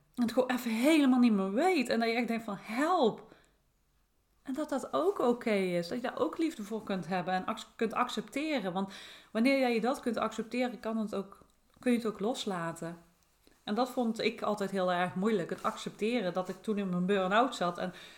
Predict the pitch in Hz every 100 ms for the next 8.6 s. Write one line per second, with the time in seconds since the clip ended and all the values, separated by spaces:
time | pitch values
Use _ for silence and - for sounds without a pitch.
0 | - - 196 185 - 208 202 196 190 180
1 | 180 - - 190 180 175 - - 302 269
2 | 262 254 233 190 320 - 254 196 180 175
3 | 180 180 - - - - - - 185 226
4 | 220 202 196 - - 262 262 269 262 -
5 | 254 214 202 196 185 - 349 269 208 220
6 | 196 185 185 226 - 208 196 196 - 214
7 | 214 - _ _ _ _ 175 165 - -
8 | 381 - - 175 160 -